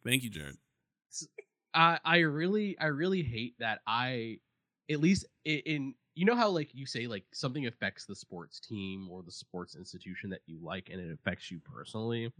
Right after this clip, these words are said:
Speaker 1: Right.
Speaker 2: So, F T X was one of the big title sponsors for my favorite F one team. <laughs>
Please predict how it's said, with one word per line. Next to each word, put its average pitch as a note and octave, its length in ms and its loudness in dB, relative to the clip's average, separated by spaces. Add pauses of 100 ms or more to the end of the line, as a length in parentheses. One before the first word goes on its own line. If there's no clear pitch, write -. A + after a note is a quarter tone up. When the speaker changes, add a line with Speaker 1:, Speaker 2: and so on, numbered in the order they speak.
(120)
Speaker 1:
Right. E2+ 260 4 (400)
Speaker 2:
So, F3+ 400 10 (600)
F A#3+ 180 12
T E3 240 6
X - 320 6 (140)
was C#3 200 8
one C#3 240 8
of F3 60 8
the D3 100 6
big C#3 380 2
title A2 320 2
sponsors F#2+ 560 -4 (280)
for D#3+ 180 12
my C#3 180 12
favorite G#2+ 380 4
F F#2+ 160 2
one E2+ 240 -2
team. - 240 -14
<laughs> F#3+ 60 12